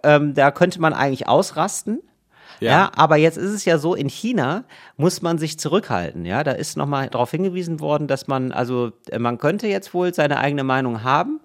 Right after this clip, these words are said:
Speaker 2: <laughs>
Speaker 1: aber das wär wohl schön, wenn man die nicht sagt.
Speaker 2: Es wär schon ganz
Speaker 1: Ja?
Speaker 2: gut, dass man die nicht so viel hat.
Speaker 1: Also, ne, viel für sich kann man da haben.
Speaker 2: Mhm.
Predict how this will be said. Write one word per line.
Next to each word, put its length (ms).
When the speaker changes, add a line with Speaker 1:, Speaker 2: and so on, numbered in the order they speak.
Speaker 2:
<laughs> 320
Speaker 1:
aber 180
das 200
wär 120
wohl 140
schön, 280
wenn 120
man 180
die 100
nicht 200
sagt. 480
Speaker 2:
Es 180
wär 120
schon 200
ganz 220
Speaker 1:
Ja? 60
Speaker 2:
gut, 180
dass 160
man 160
die 80
nicht 240
so 240
viel 260
hat. 400
Speaker 1:
Also, 300
ne, 220
viel 360
für 160
sich 260
kann 160
man 140
da 120
haben. 400
Speaker 2:
Mhm. 340